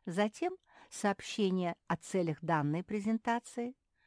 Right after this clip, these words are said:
повторное прокручивание рекламы, а потом и вопросы публики. Их, как и можно было предположить, было не так уж и много – да и те, что прозвучали, не блистали остроумием.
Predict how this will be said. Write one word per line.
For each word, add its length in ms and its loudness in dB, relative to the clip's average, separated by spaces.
повторное 760 4
прокручивание 840 0
рекламы, 560 2
а 100 4
потом 420 0
и 120 4
вопросы 600 0
публики. 540 -6
Их, 180 6
как 220 2
и 20 8
можно 300 6
было 240 4
предположить, 680 0
было 220 0
не 140 4
так 220 0
уж 120 0
и 40 0
много – 600 4
да 140 2
и 180 4
те, 220 -2
что 220 -4
прозвучали, 800 0
не 140 8
блистали 560 4
остроумием. 880 2